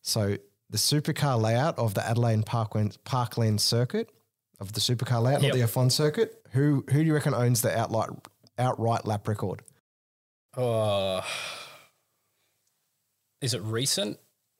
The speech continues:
Speaker 2: Like
Speaker 1: Oh, it's, yeah, it's reasonably recent. Yep, it'd probably be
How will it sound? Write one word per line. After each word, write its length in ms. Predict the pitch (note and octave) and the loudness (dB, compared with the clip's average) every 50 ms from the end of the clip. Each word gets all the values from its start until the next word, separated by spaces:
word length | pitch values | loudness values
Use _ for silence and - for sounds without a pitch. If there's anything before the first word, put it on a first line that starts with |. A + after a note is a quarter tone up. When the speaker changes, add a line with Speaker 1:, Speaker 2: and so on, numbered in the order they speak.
| _ _ _ B2+ | _ _ _ -4
Speaker 2:
Like 200 | B2 A#2 G2+ G2+ | -2 -2 0 0
Speaker 1:
Oh, 280 | G2+ G2 F#2+ F#2+ F#2+ E2+ | -2 -2 -2 -2 -2 -2
it's, 280 | - - - - - - | -2 -4 -4 -4 -4 -6
yeah, 280 | G2 G#2 D4 D4 C#4 | -6 -4 0 0 0
it's 120 | B3 - - | 0 0 0
reasonably 360 | D3 D3+ D#3 D3 C3+ C#3 C3+ | 0 2 2 2 2 2 2
recent. 420 | A#2 A#2 A#2 A#2 - A2+ F2+ - | 2 2 2 2 0 0 -2 -2
Yep, 200 | G#2 A#2+ C3 - - | -2 -2 -2 -2 -2
it'd 200 | A#2+ A#2+ A2 - | -6 -6 -6 -2
probably 220 | - B2 A#2+ A#2 | -2 0 0 0
be 420 | G#2+ G#2+ A2 G#2 G2+ G2+ G#2 - | 0 0 0 0 0 -2 -2 -4